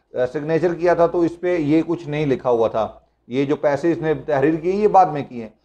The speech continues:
दूसरे नंबर पे मैंने कहा था कि आप लाजमी तौर पे एक प्रूफ आपके पास होना ज़रूरी है। याद रखें, इंसान हमेशा चोर जो है वो गलती करता है। ऐसा दुनिया में कोई चोर पैदा नहीं हुआ जो आए, चोरी करे और अपने निशानात मिटाए और चला जाए।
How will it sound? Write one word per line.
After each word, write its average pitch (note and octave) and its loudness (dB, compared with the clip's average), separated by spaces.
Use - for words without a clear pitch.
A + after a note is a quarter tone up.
दूसरे D3+ -2
नंबर G3 2
पे G3 2
मैंने F#3+ -2
कहा F3+ 2
था F#3 2
कि F3 -2
आप D#3 2
लाजमी D#3+ 4
तौर F3 4
पे F3 0
एक F3 -4
प्रूफ G#3+ -2
आपके E3+ 2
पास F3 2
होना E3 2
ज़रूरी C#3+ 2
है। - 4
याद F#3 4
रखें, G#3 0
इंसान F3+ 0
हमेशा F3 2
चोर G3 2
जो F#3 4
है F3 8
वो D#3+ 4
गलती D3 0
करता B2 -2
है। G#2+ -4
ऐसा G3+ 2
दुनिया F3+ 0
में G#3 2
कोई A#3 6
चोर G#3+ 6
पैदा F#3 4
नहीं G3 -2
हुआ E3+ 4
जो F3 4
आए, F3+ 6
चोरी F3+ 2
करे F#3 2
और E3+ 6
अपने F3 0
निशानात F3 2
मिटाए E3 4
और D#3 6
चला B2+ 0
जाए। G#2 -2